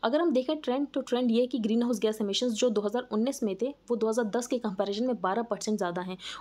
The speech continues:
और हमें क्या करना है, हमें दो हज़ार तीस तक अभी जो लेवल है, उसका फ़ोर्टी थ्री परसेंट कम करना है। तो basically हमें इमीडिएट स्टेप्स लेने पड़ेंगे। जो ग्लोबल एवरेज टेम्परेचर है, वो वन पॉइंट वन डिग्री तक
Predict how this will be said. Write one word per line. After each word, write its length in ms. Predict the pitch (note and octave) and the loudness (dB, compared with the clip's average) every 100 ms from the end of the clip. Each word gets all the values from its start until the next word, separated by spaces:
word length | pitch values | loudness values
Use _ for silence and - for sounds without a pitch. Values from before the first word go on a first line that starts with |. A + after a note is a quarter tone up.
| - | -2
और 100 | A#3 | 2
हमें 200 | A#3+ B3+ | 2 2
क्या 140 | C4 | 0
करना 240 | B3 B3+ | 0 0
है, 40 | C#4 | 2
हमें 120 | C#4+ | 2
दो 100 | A3 | 2
हज़ार 220 | A3 B3+ - | 2 0 -2
तीस 280 | C4 D4 D4+ | -2 0 0
तक 140 | B3 C4+ _ | -4 -6 _
अभी 280 | G#3 G#3 D4 | -4 0 0
जो 200 | D4+ C#4 | 2 0
लेवल 300 | G#3 F#3+ G3+ | 2 2 2
है, 60 | A#3 - | -2 -4
उसका 340 | A3+ - - | -6 -6 -4
फ़ोर्टी 340 | C4+ - - B3+ | -2 -2 -2 -6
थ्री 200 | B3 A#3 | -2 -4
परसेंट 360 | A3+ G3 A3+ | -4 -4 -2
कम 160 | A3 F#3+ | -2 -2
करना 260 | F#3 F3 F3 | -2 -4 -6
है। 80 | |
तो 120 | F#3 G#3 | -6 -2
basically 400 | G3 G3 A#3+ B3 | -2 -4 -4 -2
हमें 200 | G#3 A3+ | 0 -2
इमीडिएट 360 | G#3 G3+ G#3 G#3 | -2 0 0 0
स्टेप्स 340 | G3+ G3+ G3+ | 0 -4 -4
लेने 160 | F#3 F3+ | -6 -6
पड़ेंगे। 340 | F3 F3 F3 F3+ - - - - - | -6 -8 -10 -14 -16 -12 -10 -10 -2
जो 120 | D4 | 2
ग्लोबल 320 | A#3 B3+ D4+ D4+ | 4 4 2 0
एवरेज 300 | A#3 C4 B3+ | 0 0 2
टेम्परेचर 400 | A#3 A3+ A3 B3+ | 2 2 2 2
है, 60 | |
वो 120 | C4 | 2
वन 160 | A#3 G#3+ | 2 2
पॉइंट 220 | G#3+ A#3 | 2 2
वन 120 | G#3 | 2
डिग्री 240 | A3 F#3+ G#3+ | 2 2 0
तक 140 | G#3+ | -2